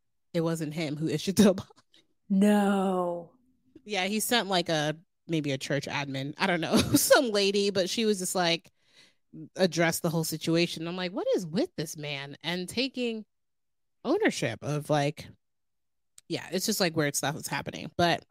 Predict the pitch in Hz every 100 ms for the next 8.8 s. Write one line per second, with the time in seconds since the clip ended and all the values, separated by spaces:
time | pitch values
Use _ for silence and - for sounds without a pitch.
0 | - 196 175 143 180 202 165 151 156 143
1 | 143 135 139 - 160 - 170 170 180 170
2 | 160 156 147 147 151 151 147 - 160 160
3 | 165 180 180 165 160 151 151 156 - -
4 | 160 151 156 151 151 151 151 151 147 151
5 | - - _ _ _ _ _ _ _ _
6 | _ _ _ _ _ _ _ _ 185 170
7 | 196 170 170 - - - 185 185 175 160
8 | 156 170 160 156 160 147 143